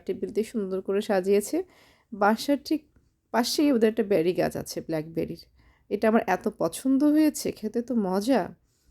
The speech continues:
আর দেখতে এত সুন্দর। খুব,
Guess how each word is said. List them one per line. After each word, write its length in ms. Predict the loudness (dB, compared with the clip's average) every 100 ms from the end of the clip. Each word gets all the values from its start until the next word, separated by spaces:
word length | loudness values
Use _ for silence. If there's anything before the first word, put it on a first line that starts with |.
| _ _ _ _ _ _ _ _ _
আর 120 | -8 -2
দেখতে 340 | -2 -2 0 0
এত 200 | 2 -2
সুন্দর। 540 | 0 4 4 4 0 -2 _ _ _ _ _ _ _ _ _ _ _ _ _ _ _
খুব, 220 | -2 0